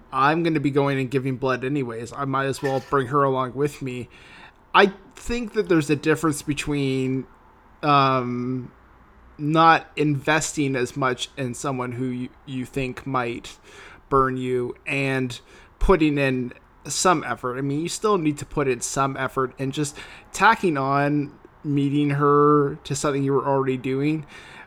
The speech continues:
really is not painting you in a good light, because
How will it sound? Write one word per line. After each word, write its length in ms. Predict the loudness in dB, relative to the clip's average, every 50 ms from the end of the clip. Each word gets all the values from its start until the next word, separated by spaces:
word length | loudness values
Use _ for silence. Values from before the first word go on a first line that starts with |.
| -20 -18 -12 -8
really 880 | -6 -2 0 0 0 0 0 -2 -2 -2 -2 0 0 0 -2 -2 -4 -4
is 460 | -2 0 2 2 2 0 -2 -6 -4 0
not 260 | 2 2 2 2 0
painting 440 | -2 0 0 0 0 -2 -4 -4 -6 -2
you 220 | 2 2 4 4 4
in 100 | 2 0
a 60 | -4
good 320 | -4 -6 -8 -8 -8 -10
light, 320 | -10 -10 -8 -8 -8 -8 -8
because 560 | -10 -8 -4 -2 0 2 2 0 -2 -4 -10